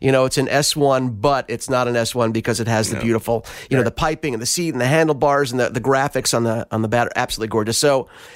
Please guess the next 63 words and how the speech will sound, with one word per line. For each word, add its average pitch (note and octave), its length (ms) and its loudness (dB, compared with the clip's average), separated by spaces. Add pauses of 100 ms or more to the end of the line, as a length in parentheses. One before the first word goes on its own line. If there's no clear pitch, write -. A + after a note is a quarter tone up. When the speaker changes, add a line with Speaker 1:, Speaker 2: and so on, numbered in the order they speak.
(140)
Speaker 1:
so F3 140 2
here's A3+ 240 2
the G#3+ 60 2
part E3 260 -2
where C#3 100 0
I C3+ 40 0
feel C3 200 -2
bad B2 300 2
because A#2+ 180 -2
I C3 80 2
feel E3+ 200 0
like D3+ 280 0 (300)
we've F#3 120 2
been G3 120 0
going, D#3 240 2
is D3 140 0
this G#3+ 140 2
officially A3 360 2
our F#3 100 2
longest F3+ 300 0
interview E3+ 280 2
ever, D#3+ 200 0
Mark? E3+ 300 0
This C#3+ 180 0
might C#3+ 160 2
Speaker 2:
Uh, A2 60 0
this D3+ 200 0
Speaker 1:
be D#3 60 2
Speaker 2:
is D3 120 2
whole D#3 200 2
show. - 340 -2
This A2 180 -4
is, G#2+ 140 -2
uh, G2+ 340 2
now G2+ 200 0
an G#2+ 100 0
entire G2+ 380 -2
show. E2 260 -4 (260)
Speaker 1:
So - 140 0
our D#3 100 4
entire D#3 300 0
show D3 200 0
is C#3 100 -4
gonna C3+ 120 -2
be B2+ 80 -2
Super A#2+ 220 -4
seventy-three, A#2+ 420 2
and C3+ 80 4
I, F3 140 0
I D#3+ 80 0
could E3 140 -10
totally C3+ 260 0
live B2 160 2
with A#2 140 -2
that. G2 260 -4 (260)
I, B2+ 100 0
I, B2+ 40 2
I, C3+ 340 0 (280)
Speaker 2:
I - 20 4
mean, - 120 2
I F3+ 40 4
Speaker 1:
Michael, F3+ 140 0
Speaker 2:
could - 20 0